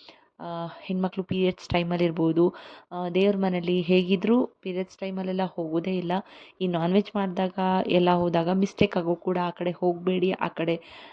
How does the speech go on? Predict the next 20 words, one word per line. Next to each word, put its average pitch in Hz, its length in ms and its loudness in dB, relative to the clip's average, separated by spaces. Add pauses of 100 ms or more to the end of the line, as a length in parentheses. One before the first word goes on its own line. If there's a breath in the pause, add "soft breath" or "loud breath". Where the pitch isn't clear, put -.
(140)
ಆ, 156 280 0 (540)
ಮೃತ್ತಿಕಾ 185 400 0
ಪ್ರಸಾದ 190 380 -2 (120)
ಇರೋದ್ರಿಂದ 180 580 0 (580)
ರಾಯರ್ 170 420 -4
ಫೋಟೋ 175 360 0
ಇಲ್ಲ 208 180 2
ಯಾವುದೇ 208 360 6
ದೇವ್ರ 185 280 4
ಫೋಟೋ 180 200 -8
ಇದ್ರೂ 170 340 -6
ಕೂಡ 175 240 -12 (580 soft breath)
ನಾವು 170 160 -6
ದೇವ್ರ 202 200 6
ಮನೇಲಿ 214 300 2
ಇಟ್ಟಾಗ 175 340 -6 (240)
ಅಲ್ಲಿಗೆ 185 400 0
ಒಂದು, 185 420 -2 (440 loud breath)
ಆಮ್, 151 280 0 (960)
ಭಯ 180 200 2